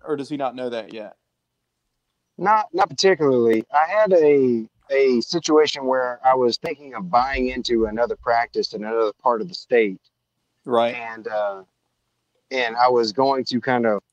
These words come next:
Speaker 2: let all this happen, and then that deal fell through. So I'm glad I didn't burn
Speaker 1: Sure.
Speaker 2: a bridge,
Speaker 1: Right.
Speaker 2: you know,
Speaker 1: But
Speaker 2: during
Speaker 1: you,
Speaker 2: this time.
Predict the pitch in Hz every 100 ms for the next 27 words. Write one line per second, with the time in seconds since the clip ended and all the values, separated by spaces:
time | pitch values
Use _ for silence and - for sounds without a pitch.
0 | - 123 147 147 139 127 123 117 - _
1 | 123 139 135 113 107 - 120 120 127 143
2 | 117 131 135 113 - 120 107 - 107 101
3 | 90 87 _ - _ _ _ - - _
4 | - 127 113 113 117 135 156 139 123 143
5 | 127 120 113 113 - - - - 214 190
6 | 143 175 135 110 139 131 120 110 - -
7 | _ _ - 180 190 170 175 _ - 131
8 | 120 - 135 131 117 110 - 127 107 92